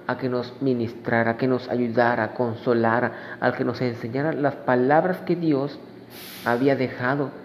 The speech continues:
a través de la palabra impresa ya, es-, escrita en los pergaminos,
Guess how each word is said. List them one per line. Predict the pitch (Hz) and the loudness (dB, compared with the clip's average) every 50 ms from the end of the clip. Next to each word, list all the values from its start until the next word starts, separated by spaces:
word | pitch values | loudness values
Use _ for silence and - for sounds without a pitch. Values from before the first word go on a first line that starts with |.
| - - - - - - - - - - - | -20 -20 -20 -20 -20 -20 -20 -20 -14 -4 -2
a | 107 117 - | -2 0 0
través | - 113 107 107 120 120 131 131 | 0 0 2 2 2 2 2 2
de | 131 143 | 2 0
la | 123 117 | 0 0
palabra | 117 117 113 113 110 110 110 107 104 107 - - - - - - - - - - - - - - - - - | 0 0 0 2 2 2 0 0 -2 -6 -10 -16 -20 -20 -20 -20 -20 -20 -20 -20 -20 -20 -20 -20 -20 -6 -2
impresa | 131 127 113 - 127 123 120 - - 120 | -2 -2 0 4 4 4 4 2 0 -4
ya, | 104 104 80 - - - - | -4 -4 -4 -6 -8 -8 -4
es-, | 127 131 117 - - | -4 -4 -4 -2 0
escrita | 127 127 113 - - 131 135 131 - 151 135 104 143 | 0 0 0 2 2 2 2 2 2 -2 -2 0 0
en | 131 123 | 0 0
los | 120 117 | -2 -2
pergaminos, | - 135 123 117 120 120 131 143 147 160 160 160 | -2 0 0 2 2 2 2 2 2 0 -2 -4